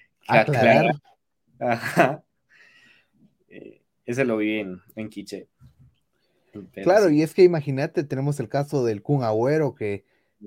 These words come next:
Speaker 2: Sí,
Speaker 1: eh,
Speaker 2: se vacunó y, eh, hay,
Speaker 1: que
Speaker 2: y hay
Speaker 1: y
Speaker 2: bastantes que tienen, que tienen problemas cardíacos.
Speaker 1: Había un
Speaker 2: Igual.
Speaker 1: canadiense en el Bayern, a Alfonso Davies.
Speaker 2: ¿Ah, sí?
Speaker 1: Sí,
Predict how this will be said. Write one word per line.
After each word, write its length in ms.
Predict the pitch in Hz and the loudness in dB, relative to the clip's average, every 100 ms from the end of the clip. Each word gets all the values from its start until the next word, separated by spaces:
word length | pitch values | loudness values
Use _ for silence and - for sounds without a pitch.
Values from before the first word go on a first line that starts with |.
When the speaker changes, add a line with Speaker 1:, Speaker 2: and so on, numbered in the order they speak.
| 98 | -6
Speaker 2:
Sí, 340 | 101 143 135 | 2 2 2
Speaker 1:
eh, 80 | 170 | -2
Speaker 2:
se 160 | - 143 | -4 2
vacunó 360 | 127 123 120 127 | 2 2 -4 -4
y, 200 | 120 110 | -4 -4
eh, 80 | 104 - - - | -6 -8 -6 2
hay, 180 | 151 | 4
Speaker 1:
que 100 | 160 | 6
Speaker 2:
y 60 | 156 | 6
hay 80 | 151 | 6
Speaker 1:
y 20 | |
Speaker 2:
bastantes 600 | 131 139 - 277 - 147 | 6 4 4 -4 2 2
que 60 | 139 | 2
tienen, 680 | 165 160 143 131 113 101 104 | 0 0 0 -2 -4 -8 -10
que 120 | 117 | -6
tienen 260 | 123 127 | -4 -4
problemas 340 | 117 120 123 117 | -2 -2 -2 0
cardíacos. 680 | 117 120 131 - 113 - 104 - _ - | 0 2 2 0 -10 -10 -16 -18 _ 0
Speaker 1:
Había 180 | 139 160 | 4 4
un 60 | |
Speaker 2:
Igual. 180 | 185 156 | 4 4
Speaker 1:
canadiense 520 | 135 127 151 170 156 | 4 2 2 0 -2
en 60 | 147 - | -6 -4
el 60 | |
Bayern, 440 | 117 160 190 139 131 _ _ _ _ _ _ _ - _ _ _ _ _ _ _ _ _ _ _ 143 127 | 2 4 4 2 -4 _ _ _ _ _ _ _ -20 _ _ _ _ _ _ _ _ _ _ _ -16 -8
a 480 | 101 101 98 98 98 | -4 -2 -2 -2 -4
Alfonso 400 | 104 143 143 139 | -2 -2 2 4
Davies. 560 | 151 180 139 - - _ _ _ _ _ _ _ - | 6 6 4 -4 -20 _ _ _ _ _ _ _ -6
Speaker 2:
¿Ah, 80 | |
sí? 300 | 117 135 233 - _ _ _ _ _ _ _ | -2 -2 -4 -8 _ _ _ _ _ _ _
Speaker 1:
Sí, 540 | - 113 107 139 202 | -12 -4 -2 -2 -4